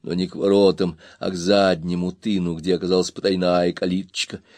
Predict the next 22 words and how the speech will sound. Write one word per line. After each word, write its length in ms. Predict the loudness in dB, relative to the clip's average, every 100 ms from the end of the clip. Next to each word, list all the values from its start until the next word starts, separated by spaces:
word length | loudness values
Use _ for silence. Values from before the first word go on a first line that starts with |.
| -20 -20 -16
«Здесь 540 | -14 0 2 4 0
теперь 300 | -8 -4 -4
ходить 400 | -2 0 0 0
будешь», — 480 | 0 0 -2 -6 -10 _ _ _ _
сказала 460 | -14 -8 -4 -2 0
девка. 380 | 0 -2 -8 -18 -20 _
«Нынче 440 | 0 2 2 0
ж 100 | -4
как 200 | 0 0
стемнеет, 720 | 0 -4 0 2 4 6 4 4
приходи, 600 | -2 0 2 2 2 0 -14 -20
боярыня 640 | 0 2 6 6 4 4 4
велела». 400 | 4 4 2 -2 -16 _ _ _ _ _ _ _ _ -8
Федька 480 | -4 -4 -2 -2 0
не 160 | 0
слышал, 500 | 0 0 0 0 -2
чтобы 300 | -2 0 2
Марфа 320 | 2 2 2
Евсеевна 500 | 0 0 2 2 2
что-нибудь 320 | -2 -2 -4 -2
наказывала 720 | -4 2 4 4 4 2 2
девке. 380 | 0 0 -8